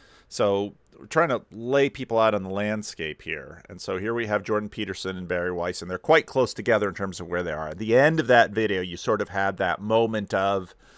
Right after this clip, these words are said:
<sighs> oh, the, you know, the, the wounded lions. I can't say it any better than Jordan. I mean, <laughs> Jordan's just, Jordan's just the master of this. And,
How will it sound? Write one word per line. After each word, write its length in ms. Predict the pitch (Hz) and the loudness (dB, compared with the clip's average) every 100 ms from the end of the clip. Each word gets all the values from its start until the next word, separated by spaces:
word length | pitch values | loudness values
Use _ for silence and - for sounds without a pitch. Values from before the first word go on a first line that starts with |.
| - - - - - - - - - - _ _ _ _ | -20 -20 -20 -20 -18 -18 -18 -18 -20 -20 _ _ _ _
<sighs> 1040 | - - - - 784 - - - - - | -20 -18 -16 -16 -16 -16 -18 -20 -20 -16
oh, 120 | 87 - | -14 -14
the, 300 | 90 85 107 - - _ _ _ _ _ | -8 -4 -2 -4 -14 _ _ _ _ _
you 100 | - | -4
know, 140 | 104 104 | 0 2
the, 140 | 101 | 0
the 200 | - 110 | 0 0
wounded 400 | 104 117 131 113 | 0 -2 -2 0
lions. 680 | 101 104 107 87 76 - - _ _ _ _ _ _ _ | 0 0 -2 -6 -12 -18 -20 _ _ _ _ _ _ _
I 140 | - - - 71 76 - | -20 -20 -20 -20 -20 -20
can't 320 | - - _ | -16 -16 _
say 160 | - 92 | -6 -4
it 80 | 98 | -2
any 140 | 98 | -4
better 280 | 110 117 135 | 2 4 4
than 120 | 131 | 2
Jordan. 340 | 127 147 107 | 0 0 -2
I 80 | 98 | -8
mean, 120 | 104 | -10
<laughs> 0 | |
Jordan's 920 | 123 135 117 - - 131 127 - 135 - | -8 -6 -6 -6 0 0 0 -4 -14 -14
just, 360 | - 123 - _ _ - - _ _ _ - - | -4 -4 -4 _ _ -20 -20 _ _ _ -20 -16
Jordan's 260 | - 123 135 | 0 0 0
just 160 | 139 - | -4 -4
the 60 | |
master 460 | 123 135 202 - 101 | 0 2 2 0 -6
of 120 | 80 | -6
this. 280 | 82 - - | -8 -10 -8
And, 220 | 120 120 | -8 -6